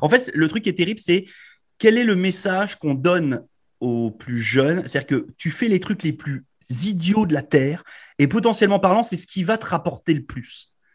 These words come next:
Ce qui est complètement idiot. C'est-à-dire que mon enfant, ne fais pas des études de médecine, tu risquerais de sauver des gens. Par contre, fais youtubeur et mets-toi des gummy bears dans le fondement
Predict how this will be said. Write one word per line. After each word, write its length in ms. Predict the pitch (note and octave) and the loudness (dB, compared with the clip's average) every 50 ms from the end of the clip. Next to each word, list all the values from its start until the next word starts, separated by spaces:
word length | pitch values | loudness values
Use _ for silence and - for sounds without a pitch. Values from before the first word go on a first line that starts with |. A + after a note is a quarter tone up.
| _ - | _ -2
Ce 60 | - | -2
qui 60 | D#3+ | 2
est 20 | D3 | 4
complètement 280 | F3 G3 G3 A3 A3 | 6 6 6 6 6
idiot. 400 | G3+ E3+ C#3+ C#3+ E3 D#3 D#3 - - - - - - - _ | 4 4 6 6 6 6 6 4 -2 -14 -20 -20 -20 -20 _
C'est-à-dire 220 | - F3+ E3+ F3+ | 0 0 0 2
que 60 | F3 E3+ | 0 2
mon 200 | F#3+ A#3 B3 A#3 | 4 4 4 4
enfant, 360 | A3 G#3+ - - A#3 A#3 A3 | 4 2 0 0 0 0 2
ne 200 | F3 F#3 G#3+ C4 C4+ | 2 0 0 0 0
fais 240 | - - C4 B3 | -2 -4 -4 -6
pas 220 | - - C4 C4+ B3 | -2 0 0 0 2
des 280 | F#3+ G3 F#3+ E3+ E3 | 0 0 -2 0 -2
études 320 | G3+ F3+ F#3+ - A3 G3+ E3 | -4 -4 -4 -4 -4 -2 0
de 100 | E3 F3+ | 0 0
médecine, 480 | F3+ F#3 F#3+ F#3 F#3+ - A#3 A#3 G#3 | 0 0 0 -2 -2 -2 -2 -2 0
tu 100 | D#3 - | -2 0
risquerais 360 | D3+ F3 E3+ - - F3+ F3+ F3 | -2 -2 -2 0 0 0 0 -2
de 40 | |
sauver 240 | - - F#3 D#3+ E3 | 0 0 0 2 2
des 140 | D3+ D3+ C#3+ | 2 2 4
gens. 340 | C3 C#3 D#3 F#3 A#3 B3+ - _ - - - - - - - _ | 6 6 8 8 6 4 0 _ -20 -20 -20 -20 -20 -20 -4 _
Par 160 | D#3 D3+ - | -2 0 2
contre, 220 | - A#3+ A#3 G3 - | 2 2 2 2 2
fais 180 | - D4 C#4+ | 4 6 6
youtubeur 640 | B3+ A#3 B3 A#3 - - A3+ G3+ F3+ A3 G#3+ G3+ F3 | 6 6 6 2 2 0 -2 -2 2 2 2 2 2
et 60 | D#3 | 2
mets-toi 340 | E3 G#3 A3+ A3+ - B3 B3 | 2 2 0 0 0 0 0
des 140 | G3 G3+ F#3 | 0 0 -2
gummy 260 | D#3+ F#3 G3+ G3 G3+ F#3+ | -2 -2 -2 -2 -2 0
bears 200 | F#3+ G3 F#3+ F3+ | 0 0 0 0
dans 80 | E3+ | 0
le 60 | E3 D#3 | -2 -2
fondement 500 | D#3 - E3+ E3 E3 E3 E3 F3+ G#3 | -2 -4 -2 0 2 4 4 4 2